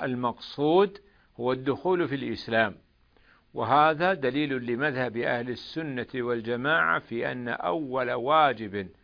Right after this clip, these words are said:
على المكلفين هو الإقرار بشهادتي التوحيد:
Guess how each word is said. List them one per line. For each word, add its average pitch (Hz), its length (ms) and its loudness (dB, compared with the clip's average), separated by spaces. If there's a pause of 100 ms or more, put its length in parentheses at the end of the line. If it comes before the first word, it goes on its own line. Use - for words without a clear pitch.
(320)
على 131 260 2
المكلفين 131 880 -4
هو 127 220 -2
الإقرار 123 600 2
بشهادتي 117 920 -2
التوحيد: 143 840 -2